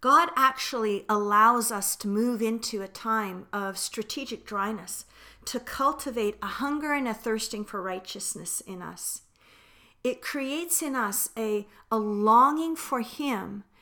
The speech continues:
that you just don't have in times where there is a lushness and an abundance and a, an activity,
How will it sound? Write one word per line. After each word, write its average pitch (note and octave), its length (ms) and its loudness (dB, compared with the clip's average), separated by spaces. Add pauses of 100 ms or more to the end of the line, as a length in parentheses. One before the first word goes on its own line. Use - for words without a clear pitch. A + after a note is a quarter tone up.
(240)
that C4 320 4
you A#3+ 160 0
just - 420 -4
don't C4 260 0
have A3 600 2
in A#3 160 -2
times C4 480 -2
where A3 120 2
there A#3 280 0
is G#3+ 240 0 (320)
a A3 80 4
lushness B3 680 2
and G#3+ 180 0
an G3+ 120 0
abundance B3 720 4
and G#3+ 140 0
a, G3+ 160 -2 (260)
an G#3+ 220 2
activity, A3+ 1000 -2